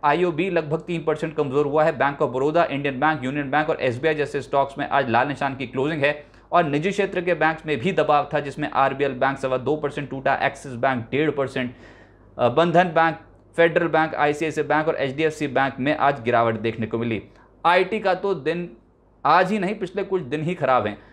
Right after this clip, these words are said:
और आज जो स्टॉक टूटे हैं, across the board बिकवाली देखने को मिली है, चाहे वो लार्ज कैप स्टॉक्स हो या फिर मिड कैप कैटेगरी के स्टॉक्स, सभी में ही आज दबाव बनता हुआ नजर आया। Mindtree के नतीजे ठीक थे, in fact,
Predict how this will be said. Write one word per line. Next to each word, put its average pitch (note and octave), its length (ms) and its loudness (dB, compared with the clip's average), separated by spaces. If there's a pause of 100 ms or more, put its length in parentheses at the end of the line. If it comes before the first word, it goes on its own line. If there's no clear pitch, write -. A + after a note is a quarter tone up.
(160)
और D#3+ 180 6 (180)
आज E3 300 2 (180)
जो D#3 200 2
स्टॉक F#3+ 360 0
टूटे E3 240 0
हैं, C#3 300 -4 (120)
across F3+ 320 4
the F#3+ 120 2
board F3 160 2
बिकवाली D#3 360 2
देखने D3 260 -4
को D3 120 -6
मिली D3 120 -4
है, D3 60 -2
चाहे C#3+ 180 0
वो C#3 80 2
लार्ज A#2 320 2
कैप D#3 220 2
स्टॉक्स C#3 380 -4
हो C#3 100 -2
या C3 200 0
फिर B2+ 160 -4
मिड C3 220 -2
कैप D3+ 240 2
कैटेगरी C3+ 420 -2
के C3 100 -4
स्टॉक्स, C3 320 -2
सभी C#3+ 400 -4
में C3+ 180 -4
ही D3 160 -2
आज B2+ 180 0
दबाव A#2+ 340 2
बनता A2+ 220 -2
हुआ A2+ 80 -2
नजर A#2 180 -2
आया। C3 100 2
Mindtree C#3 380 -2
के D#3+ 80 -6
नतीजे C#3 380 -4
ठीक D#3 420 -12
थे, E3 60 0
in D3 160 -4
fact, C3 180 4